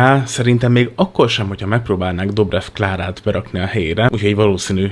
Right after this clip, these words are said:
Feri maradni fog. Egyébként még érdemes megnézni Gyurcsány Ferencnek a ruházatát ebben az interjúban. Ugye az egyik korábbi videómban már beszéltem arról, hogy amikor Orbán Viktor a nép gyermekének próbált tűnni, akkor mindig kikombolt ingel és nyakkendő nélkül megy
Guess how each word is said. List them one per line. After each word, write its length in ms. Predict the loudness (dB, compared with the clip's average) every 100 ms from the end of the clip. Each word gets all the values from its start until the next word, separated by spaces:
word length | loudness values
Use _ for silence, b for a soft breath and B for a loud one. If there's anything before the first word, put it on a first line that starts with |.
| -6
Feri 380 | -6 -4 -2 -2
maradni 280 | -2 -2 -2
fog. 240 | 0 0 0
Egyébként 340 | 0 2 0
még 140 | -2 -4
érdemes 420 | -6 -6 -4 -6
megnézni 560 | -4 -4 -4 -4 -4 -4
Gyurcsány 340 | -4 -4 -6
Ferencnek 460 | -6 -6 -6 -6 -4
a 60 | 0
ruházatát 680 | 0 0 -6 -8 -8 -8
ebben 200 | -6 -6
az 140 | -6 -6
interjúban. 680 | -6 -6 -6 -4 0 0 2
Ugye 120 | 2
az 100 | 2
egyik 180 | 2 0
korábbi 300 | 0 0 2
videómban 360 | 2 2 0 -2
már 100 | -2
beszéltem 400 | -2 -4 -2 0
arról, 160 | 0
hogy 140 | 0 0
amikor 300 | -2 -2 0
Orbán 380 | 4 4 2 -2
Viktor 280 | -4 -6 -6
a 60 |
nép 300 | -2 0 0 2
gyermekének 600 | 0 0 -2 -4 -6 -6
próbált 360 | -4 -4 -4
tűnni, 240 | -2 0 2
akkor 260 | 0 2
mindig 200 | 2 2
kikombolt 560 | 0 -2 -2 -2 -2 -2
ingel 320 | 4 4 6 2
és 180 | -2
nyakkendő 520 | -2 -2 -2 -4 -2 2
nélkül 500 | 4 2 2 -2 0
megy 300 | 2 2